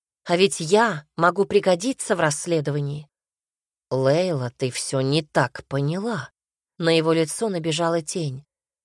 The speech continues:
Я рассказал об этом, чтобы ты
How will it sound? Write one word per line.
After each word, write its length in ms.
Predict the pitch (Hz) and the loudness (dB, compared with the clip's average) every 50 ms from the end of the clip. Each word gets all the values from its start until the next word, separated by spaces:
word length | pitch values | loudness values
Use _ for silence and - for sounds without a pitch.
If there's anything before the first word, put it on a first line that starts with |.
| _ _ _ _ _ - | _ _ _ _ _ -10
Я 340 | 135 135 131 147 147 147 147 | -8 -4 0 2 2 4 4
рассказал 800 | 147 143 - - - 151 151 139 139 135 160 170 165 151 147 - | 2 0 0 -4 -4 -2 -2 -2 0 2 2 2 4 2 0 -2
об 180 | - 139 143 143 | -2 -4 -2 -2
этом, 460 | 185 196 - - - 135 131 127 120 - _ _ _ _ _ _ _ | -6 -8 -8 -8 -8 -6 -6 -6 -8 -10 _ _ _ _ _ _ _
чтобы 400 | - - - - 143 127 143 143 | -10 -8 -2 -2 -2 0 0 -2
ты 520 | 143 - 156 151 156 160 156 151 143 139 | -2 -2 -4 -4 -2 -2 -2 -2 -2 -4